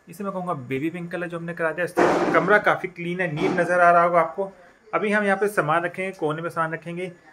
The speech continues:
ये एसी वाला stabilizer भी वापस लगाएंगे तो थोड़ा ठीक ठाक feel होगा। बाकी हमने छत पे भी green color हटा के अब इसको करवा दिया है pink। और यहाँ पे भी देख रहे हो आप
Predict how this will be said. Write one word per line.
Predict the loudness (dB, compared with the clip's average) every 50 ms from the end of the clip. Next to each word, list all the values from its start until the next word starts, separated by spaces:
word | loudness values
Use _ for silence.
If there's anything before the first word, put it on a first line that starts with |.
| -20 _ -12
ये | -10 -6 -4 -4 -4
एसी | -2 -2 0 0
वाला | 0 0 0
stabilizer | -2 -4 -4 -2 -2 -2 -2
भी | -2 -2
वापस | -2 -2 -2 -6 -6 -4
लगाएंगे | -4 -2 -2 -2 -2 -4 -6 -8
तो | -8 -8 -10 -12 -12 -12 _ -8
थोड़ा | -8 -6
ठीक | -6 -8 -10 -10 -12 _ _
ठाक | -10 -10 -8 -8
feel | -8 -6 -6
होगा। | -4 -2 -4 -2
बाकी | -2 -4 -4 -6 -8 -12
हमने | -10 -10 -12 -12 _ _
छत | -8 -6 -6 -4 -2 0
पे | 0 0
भी | 0 -4 -8 -8 -12 _ _ _ _ _ _ _ _ _ _ _ _ -2
green | 0 0 0 0
color | 0 0 0 0 -2
हटा | -2 -2 0 0 0
के | 0 -2 -4 -2 -2
अब | -2 -2 -4
इसको | -6 -10 -10
करवा | -10 -6 -4 -2 -2 -2
दिया | -2 -4 -6
है | -6 -8 -10
pink। | -12 -10 -10 -10 -10 -12 -12 -12
और | -12 -10 -8 -8 -8
यहाँ | -8 -8 -8
पे | -8
भी | -8 -6 -6
देख | -6 -6 -6 -6
रहे | -6 -6
हो | -6
आप | -6